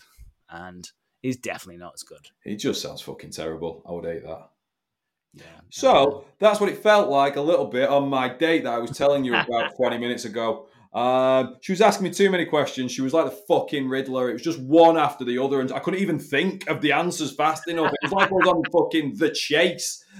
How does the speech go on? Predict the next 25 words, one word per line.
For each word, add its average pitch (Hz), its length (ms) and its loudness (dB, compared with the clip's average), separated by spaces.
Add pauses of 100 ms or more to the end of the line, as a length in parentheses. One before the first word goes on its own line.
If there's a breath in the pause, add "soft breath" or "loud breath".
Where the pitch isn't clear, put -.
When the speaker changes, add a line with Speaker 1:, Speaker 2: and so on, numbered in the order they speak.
Speaker 2:
and 151 160 -2
she - 120 2
was - 140 0
just, 180 240 0
like, 160 180 2
hitting 185 340 0
me 170 120 0
with 151 180 2
all 151 220 6
these 151 240 0
other. 151 200 2 (240 loud breath)
And 185 120 2
I, 175 40 8
I, 170 300 2 (140)
at 214 100 2
the 185 80 -4
time, 214 340 2
I 165 40 4
was 165 120 2
like, 165 120 2
"I'm - 100 -6
go-, - 140 0
I, 139 140 -4 (140)
I, 147 80 -6 (220)
I 127 40 0